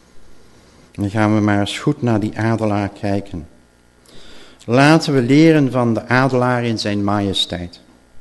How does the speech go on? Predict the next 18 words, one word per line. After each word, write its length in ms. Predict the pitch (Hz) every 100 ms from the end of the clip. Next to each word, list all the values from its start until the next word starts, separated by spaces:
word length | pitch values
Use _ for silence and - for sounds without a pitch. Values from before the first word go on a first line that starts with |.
| - - - -
De 160 | 131
indrukwekkende 1000 | - 143 139 135 156 156 156 165 165 156
verschijning 720 | 147 143 - 143 143 151 160 160 - - - -
en 220 | 123 127
de 120 | 127
vreeswekkende 840 | 110 143 160 147 135 156 160 165 156
bekwaamheid 760 | 143 147 151 151 147 143 143 -
van 160 | 135
de 100 | 113
arend 560 | 107 123 127 127 123 - - -
zijn 320 | - 127 120
vaak 340 | 113 156 180 -
gebruikt 640 | 147 120 151 160 156 -
door 220 | 127 123 117
Elohim 720 | 110 110 131 139 120 104 101 - - - -
om 220 | - 131 123
belangrijke 680 | 131 139 165 170 165 160 127
waarheden 840 | 147 151 156 139 151 151 151